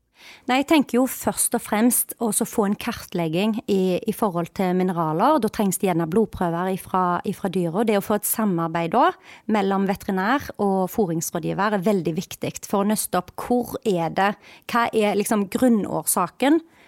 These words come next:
til mye infeksjoner eller høy grad av melkefeber. Og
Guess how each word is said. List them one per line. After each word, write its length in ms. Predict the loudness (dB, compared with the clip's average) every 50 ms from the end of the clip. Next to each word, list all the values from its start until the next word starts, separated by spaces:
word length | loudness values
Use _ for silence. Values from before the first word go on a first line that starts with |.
| _ _ _ -10 -4
til 460 | 0 0 2 2 2 0 0 2 2 4
mye 320 | 4 4 2 0 0 0
infeksjoner 800 | 0 0 -2 -2 -2 -2 -2 0 0 0 0 2 0 0 0 -2 -4 -2
eller 480 | -2 0 0 0 0 0 0 0 -2 -4 -6 -2
høy 180 | 0 0 0 0 -2
grad 300 | -2 -2 -2 -2 -2 -2 -2
av 60 | -2
melkefeber. 640 | -2 -4 -4 -8 -10 -8 -6 -6 -2 -2 -2 -2 -4 -6 _ _ _ _ _ _ _ -4 -2
Og 240 | -2 -2 -2 -4